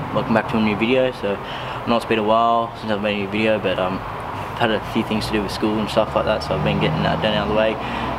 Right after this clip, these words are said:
And, um, here to bring you back with a scooter build and scooter check, and hope you guys enjoy. So, starting off, we've got my Cody Fun deck. I've, um, had it for a while.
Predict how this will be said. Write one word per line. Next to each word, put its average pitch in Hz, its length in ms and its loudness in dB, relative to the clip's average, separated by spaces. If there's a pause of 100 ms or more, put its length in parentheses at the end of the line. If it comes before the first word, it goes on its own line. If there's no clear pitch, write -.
(100)
And, 101 100 2
um, 101 240 2 (300)
here 117 80 2
to - 20 0
bring 110 160 2
you 104 80 -2
back 104 240 0
with 104 120 -2
a 104 200 2 (100)
scooter 123 200 2
build 120 180 4
and 117 160 0
scooter 127 180 2
check, 143 220 -2
and 123 140 2
hope - 640 -4
you 123 80 6
guys 131 100 2
enjoy. 147 240 2 (3750)
So, 120 160 2 (1040)
starting 131 220 0
off, 127 120 -2
we've 120 120 -4
got 147 160 2
my 175 80 -4
Cody 113 240 -4
Fun 120 240 -4
deck. 123 160 2
I've, - 1160 -6
um, 113 180 0 (1200)
had 123 140 2
it 117 80 -4
for 127 100 2
a 113 100 4
while. 113 400 4